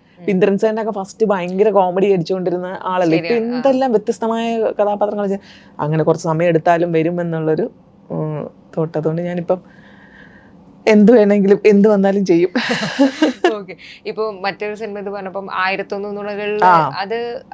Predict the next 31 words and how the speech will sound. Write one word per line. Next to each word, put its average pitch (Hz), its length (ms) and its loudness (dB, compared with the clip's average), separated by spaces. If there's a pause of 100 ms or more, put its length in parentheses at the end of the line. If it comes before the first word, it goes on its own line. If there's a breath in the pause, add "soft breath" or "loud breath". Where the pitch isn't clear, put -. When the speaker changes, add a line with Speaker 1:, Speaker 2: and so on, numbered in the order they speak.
(180)
Speaker 1:
അപ്പം 208 300 -6
എത്രയൊക്കെ 226 600 -4
തന്നെ 226 160 -4
നമ്മള് 214 500 -8 (160)
കെ-, 196 60 -4
സമ-, 185 360 -6
വേണമെങ്കിൽ 185 600 -4
പറയാം 170 300 -2
സമാന 165 420 -8
വേഷമാണെന്നൊക്കെ 165 760 -10
പറയാം, 160 240 -8
പക്ഷെ 160 200 -8
അതിനകത്തുള്ള 190 500 -6
ഒരു 202 100 -8
കഥാപാത്രത്തിന്റെ 185 720 -4
ഇന്റൻസിറ്റി 170 540 -8
ഭയങ്കര, 170 420 -6
ഏഹ്, - 760 -2
Speaker 2:
എനിക്ക് 202 160 6
തോന്നുന്നു 175 220 4
ഞാൻ 185 100 4
Speaker 1:
കൂടുതലായിരുന്നു. 170 280 -4
Speaker 2:
ഒത്തിരി 185 140 2
ഇഷ്ടപ്പെട്ട് 190 520 0
ചെയ്ത 147 160 4
Speaker 1:
ആ, - 20 0
Speaker 2:
സിനിമയാണ്. 139 580 -10
Speaker 1:
എ-, - 20 -6
എങ്ങനെയായിരുന്നു? 240 440 0
അപ്പൊ 226 120 0
ആ, 233 200 4